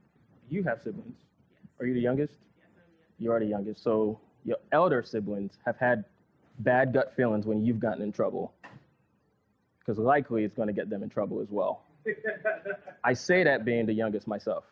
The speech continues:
So gut feeling. Let me, let me, let me push on that for a second. Uh,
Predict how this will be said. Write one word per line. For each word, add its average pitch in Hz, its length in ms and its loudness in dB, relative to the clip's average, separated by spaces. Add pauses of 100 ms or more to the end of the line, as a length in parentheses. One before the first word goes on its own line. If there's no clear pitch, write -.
(240)
So 123 360 2
gut 170 160 2
feeling. 127 380 2 (320)
Let 143 80 4
me, 160 180 4
let 151 80 4
me, 160 140 4
let 143 100 2
me 151 80 2
push 143 220 0
on 117 140 4
that 107 180 0
for 113 100 0
a - 40 -6
second. 101 360 -4 (1200)
Uh, 113 420 4